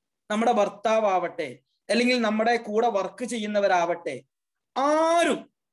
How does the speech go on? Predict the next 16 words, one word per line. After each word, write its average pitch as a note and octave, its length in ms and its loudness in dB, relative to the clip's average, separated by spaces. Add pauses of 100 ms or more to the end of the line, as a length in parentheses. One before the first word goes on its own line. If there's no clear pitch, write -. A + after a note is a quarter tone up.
(160)
നമ്മൾ D4+ 220 2
വിമർശിക്കുന്നുണ്ടെങ്കിൽ A3+ 1120 -4 (600)
അതിലാകെ B3 440 0
ഒരു A3+ 120 2
ഒന്ന്, D4 440 0 (220)
ഒന്ന് D#4 240 0
എന്താ A#3+ 200 -2
കാരണം G3 360 -4
എന്താ F#3 180 -2
ഉണ്ടാവാന്നറിയോ? D3+ 600 -6 (560)
ഒന്ന്, D#4 280 4 (580)
എനിക്കതുപോലെ D#4 800 6
ചെയ്യാൻ C4 680 0
കഴിഞ്ഞില്ലല്ലോ, G#3 960 -2 (240)
എനിക്കതുപോലെ C#4 640 0
ചെയ്യാൻ B3 480 -4